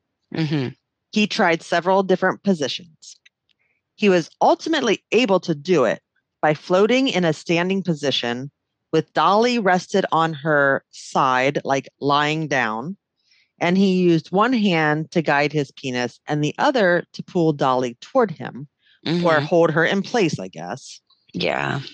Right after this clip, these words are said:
Speaker 2: And he tells all about how the dolphin was cooperative and never forced in any way. She was a willing partner.
Speaker 1: Oh my God.
Speaker 2: Malcolm paints this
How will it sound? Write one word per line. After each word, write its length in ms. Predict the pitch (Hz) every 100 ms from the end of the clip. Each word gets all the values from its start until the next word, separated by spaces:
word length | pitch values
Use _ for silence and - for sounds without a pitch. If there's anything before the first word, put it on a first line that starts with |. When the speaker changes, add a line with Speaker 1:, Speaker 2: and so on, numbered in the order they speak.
| - _ -
Speaker 2:
And 120 | 233
he 140 | 269 262
tells 340 | 247 190 180 _
all 420 | 269 302 320 330 320
about 300 | 214 131 -
how 180 | - 175
the 100 | 165
dolphin 400 | 156 165 202 202
was 220 | 170 147 -
cooperative 920 | - 269 311 415 180 - 71 - _ _ _ -
and 380 | 180 170 170 175
never 500 | 214 226 156 170 180 - -
forced 400 | 262 143 - -
in 220 | 165 156 _
any 200 | 233 269
way. 320 | 247 - - - _ _ _ _ _ _ _ _
She 260 | - - 196
was 200 | 170 147
a 120 | 147
willing 420 | 139 165 202 220 233
partner. 460 | 175 - 90 82 _ _ _ _ _ _ _ -
Speaker 1:
Oh 40 |
my 80 | - -
God. 440 | - - - - - 180
Speaker 2:
Malcolm 580 | 185 196 233 - 196
paints 440 | 175 170 139 135 -
this 180 | 113